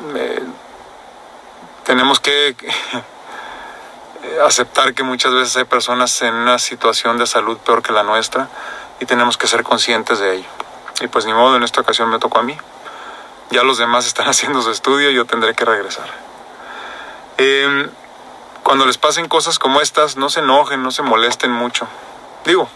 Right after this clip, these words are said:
enójense lo que se, lo que se tengan que enojar y ya, ¿no? De ahí en adelante, en realidad, pues, nos toca aceptar que todo está fuera de nuestro control. Nada podemos controlar y así es esto. Así es la vida. Eh,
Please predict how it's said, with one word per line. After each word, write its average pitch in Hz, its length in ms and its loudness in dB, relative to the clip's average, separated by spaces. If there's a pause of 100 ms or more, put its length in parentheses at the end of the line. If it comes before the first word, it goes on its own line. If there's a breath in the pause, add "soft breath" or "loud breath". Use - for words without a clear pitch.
(160)
enójense 127 420 4
lo 139 120 4
que - 80 -4
se, 131 220 -2
lo 143 120 0
que - 80 -2
se - 140 2
tengan 147 300 2
que 147 80 2
enojar 143 260 4
y 135 120 2
ya, 117 140 2
¿no? 120 140 -6 (1040 loud breath)
De 123 80 0
ahí 131 80 0
en 147 100 2
adelante, 147 400 2
en 147 60 0
realidad, 127 440 2
pues, - 240 -2 (920)
nos 131 240 4
toca 131 200 2
aceptar 127 400 2
que 131 120 0
todo 139 340 4
está 127 240 0
fuera 127 240 4
de 123 80 4
nuestro 113 300 -2
control. 110 360 0 (120)
Nada 123 560 2
podemos 110 480 -4
controlar 107 520 2
y 127 100 0
así 113 180 0
es - 100 0
esto. 117 320 -2 (640 loud breath)
Así 117 240 2
es 120 140 2
la 120 100 6
vida. 110 360 -2 (640 loud breath)
Eh, 101 600 0